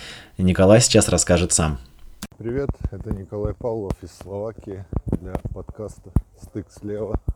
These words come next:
Speaker 2: Чемпионат особенный, со своими такими вещами, которые для меня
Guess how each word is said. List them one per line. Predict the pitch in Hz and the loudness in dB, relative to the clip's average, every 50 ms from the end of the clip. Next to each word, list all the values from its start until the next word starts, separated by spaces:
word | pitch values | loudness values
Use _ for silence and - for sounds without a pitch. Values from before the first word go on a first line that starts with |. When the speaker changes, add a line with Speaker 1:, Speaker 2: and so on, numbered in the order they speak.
| - - - | -10 -12 -18
Speaker 2:
Чемпионат | - 107 - 143 147 156 156 139 - - | -16 -8 -4 -2 0 2 2 0 0 -2
особенный, | 98 - - 147 139 123 131 131 120 120 117 113 110 - _ _ _ _ _ _ _ _ _ - - - | -14 -12 -8 -8 -6 -6 -6 -8 -10 -10 -10 -12 -14 -16 _ _ _ _ _ _ _ _ _ -20 -18 -18
со | - 95 | -18 -20
своими | - - - 110 104 107 113 107 101 107 98 - _ _ _ _ _ - - - - _ _ - _ _ - - - - - - - - - - _ _ _ _ _ - - - - - - | -20 -16 -12 -10 -8 -8 -8 -8 -10 -12 -14 -16 _ _ _ _ _ -20 -20 -20 -20 _ _ -20 _ _ -20 -20 -20 -20 -20 -20 -20 -20 -20 -20 _ _ _ _ _ -16 -16 -14 -16 -16 -14
такими | 101 95 - - 110 98 98 107 101 | -14 -14 -10 -10 -8 -8 -8 -8 -8
вещами, | 98 - - - 123 117 110 104 92 | -8 -10 -10 -10 -10 -10 -10 -10 -10
которые | - 107 - - 107 95 101 98 | -10 -10 -8 -8 -8 -8 -8 -8
для | 98 90 87 98 | -10 -10 -10 -10
меня | 98 95 107 107 104 104 101 | -10 -8 -8 -10 -10 -10 -12